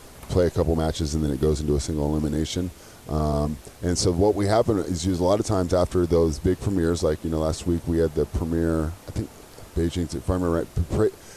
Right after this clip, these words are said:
Beijing's a premier mandatory, and then the one Moscow coming up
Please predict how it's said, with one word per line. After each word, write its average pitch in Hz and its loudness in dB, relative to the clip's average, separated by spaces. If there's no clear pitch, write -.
Beijing's 101 0
a 104 0
premier 95 0
mandatory, 92 2
and 82 -2
then 82 0
the 80 -2
one 85 -2
Moscow 85 0
coming 82 -4
up 78 -4